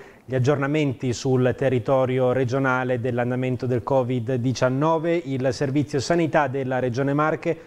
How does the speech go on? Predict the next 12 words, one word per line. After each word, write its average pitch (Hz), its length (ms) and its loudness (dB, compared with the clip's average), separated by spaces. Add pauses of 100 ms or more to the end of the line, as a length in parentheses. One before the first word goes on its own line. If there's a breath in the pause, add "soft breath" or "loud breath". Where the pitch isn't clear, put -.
(160 loud breath)
ha 143 100 -2
comunicato 190 640 0
che 156 80 -6
nelle 151 240 -2
ultime 147 380 2
ventiquattro 147 640 0
ore 180 260 2
sono 147 240 -6
stati 139 240 -2
testati 147 540 0
millecentoquaranta 151 1500 0
tamponi, 110 560 -2